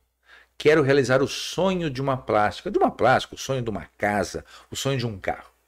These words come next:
É, o nosso, nossa conversa é plástica, ok. Mas os, mas colocar os desejos a nível de sonho, primeiro que acaba ficando só na parte onírica. Quer dizer, então eu sonho, eu deito, eu penso, eu sento, eu sonho, eu vejo, eu...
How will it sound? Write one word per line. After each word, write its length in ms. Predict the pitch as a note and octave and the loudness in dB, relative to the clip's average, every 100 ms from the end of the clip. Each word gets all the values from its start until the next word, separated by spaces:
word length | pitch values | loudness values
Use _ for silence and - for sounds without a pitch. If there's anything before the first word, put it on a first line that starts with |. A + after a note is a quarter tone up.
| - | -6
É, 160 | D#4+ D4+ | -4 -4
o 60 | |
nosso, 340 | F3+ F3 - E3+ | -2 -2 -2 -2
nossa 180 | E3 - | -4 -2
conversa 340 | D3 C3 - | 4 4 4
é 20 | |
plástica, 400 | C#4+ E4+ F4+ - | 2 4 2 2
ok. 260 | D4+ - F2 - - - | -2 -2 -4 -6 -12 0
Mas 160 | A#3 | 0
os, 360 | A#3 - - - D#3+ | 2 -2 -4 -6 0
mas 180 | F3+ F3+ | 0 2
colocar 960 | - A#3 F#3+ - - D3 E3 G2 - _ _ _ - | 4 6 6 4 0 2 4 2 -4 _ _ _ -4
os 180 | C3 | -4
desejos 720 | A#2+ C#3 A#2+ G#2+ G2+ F2 F2+ | 4 4 4 2 2 0 -2
a 80 | G#2+ | -2
nível 240 | C3 E3+ E3+ | 0 0 0
de 160 | A3+ | 2
sonho, 680 | - - C#3 E3+ A2+ F2 C#2+ _ _ _ _ - - - - - - - _ _ _ _ _ - | 0 2 4 4 0 -4 -8 _ _ _ _ -20 -20 -18 -16 -16 -20 -20 _ _ _ _ _ 0
primeiro 280 | C4+ D#4 G4+ | 4 6 6
que 100 | - | 6
acaba 380 | - G#3+ A#3 G3+ | 4 4 6 4
ficando 400 | F3+ - F#3+ E3+ | 2 2 2 4
só 220 | - A3 | 2 4
na 100 | G#3 | 4
parte 340 | - G3 - | 4 2 4
onírica. 600 | G#3 C#3+ A#2 G2 - F2 | 4 4 0 -2 -2 -2
Quer 140 | E2+ B2 | -2 -4
dizer, 160 | - | -4
então 200 | A#2+ E3+ F#3+ | -2 2 4
eu 80 | |
sonho, 460 | F#3 - - C#3+ C3 | 4 0 0 0 2
eu 80 | C3 | 0
deito, 400 | A2+ B2+ B2 B2 | 2 2 2 -2
eu 60 | |
penso, 440 | A#2 - A#2 A#2+ A#2+ | -2 0 0 0 -2
eu 60 | |
sento, 400 | A#2 - A#2+ A2+ B2 | -4 -2 -2 0 -2
eu 60 | |
sonho, 340 | B2 - B2 B2+ | -2 -2 -2 0
eu 120 | B2 | 0
vejo, 440 | - B2 C3 C3 | 0 4 4 4
eu... 160 | C3 | 2